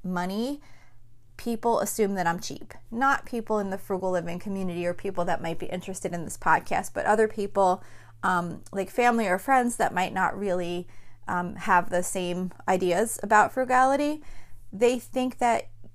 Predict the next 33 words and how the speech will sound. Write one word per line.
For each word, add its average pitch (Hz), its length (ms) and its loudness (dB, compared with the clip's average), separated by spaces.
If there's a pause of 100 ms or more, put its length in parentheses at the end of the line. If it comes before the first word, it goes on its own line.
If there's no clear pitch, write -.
(200)
you're 208 360 0
cheap - 440 -4 (200)
because 202 600 0
you 208 160 -2
manage 196 400 -4
your 185 120 -2
money. 196 400 -2 (420)
Um, 185 460 0 (320)
you 214 140 0
know, 180 480 2 (240)
as 208 200 2
if 254 260 2
y-, 208 160 -6
if 220 180 0
you 220 120 -4
weren't 208 260 -2
cheap, 233 240 -4
you 202 120 -4
wouldn't 196 300 -2
be 202 120 -2
bothered 185 440 6
with 180 180 -4
budgeting 196 520 2
<laughs> 269 160 2
and 233 120 6
managing 226 600 6
what 190 160 2
you're 226 100 4
doing 208 380 4
with 185 240 0 (320)
your 226 120 4
finances. 226 840 0 (480)
Um, 196 400 0